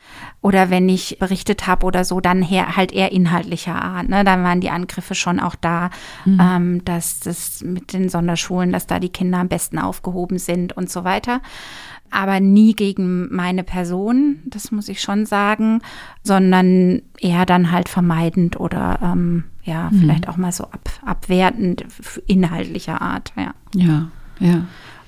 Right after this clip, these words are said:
Speaker 1: Und gleichzeitig, also war das schon für mich auch in der Vorbereitung als Abgeordnete wichtig, dass ich da für mich einfach gefestigt bin, dass ich weiß, dass auch da was auf mich zukommen kann, äh, wenn ich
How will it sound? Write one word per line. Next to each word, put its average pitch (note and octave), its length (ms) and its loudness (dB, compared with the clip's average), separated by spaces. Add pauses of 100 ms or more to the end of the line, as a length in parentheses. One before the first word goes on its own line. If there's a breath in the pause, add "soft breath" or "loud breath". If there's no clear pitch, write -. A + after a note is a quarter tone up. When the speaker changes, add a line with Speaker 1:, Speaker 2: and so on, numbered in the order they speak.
Speaker 1:
Und G3 160 0
gleichzeitig, G#3 760 0
also F#3+ 240 -6
war F#3+ 160 0
das F#3+ 140 -6
schon G3+ 160 -2
für G3+ 140 -4
mich G#3 340 -2
auch G#3 340 -4
in G3 140 -6
der F#3+ 100 -6
Vorbereitung F#3+ 840 -6
als G3 180 2
Abgeordnete F#3+ 1080 -2
wichtig, F#3+ 560 -6
dass F3+ 240 -4
ich F3+ 180 -10
da F3 360 -2 (240)
für - 180 -10
mich F3+ 220 -4
einfach - 300 -8
gefestigt - 580 -8
bin, E3 240 -4 (420 loud breath)
dass F3+ 200 -4
ich - 180 -8
weiß, F#3 520 2 (140)
dass F#3 300 -6
auch F#3 200 -4
da F#3 420 0 (180)
was F#3 240 -6
auf F3+ 160 -4
mich - 160 -4
zukommen G#3 420 0
kann, G3 380 0 (580 loud breath)
äh, F#3 300 0
wenn F3+ 220 0
ich - 420 -6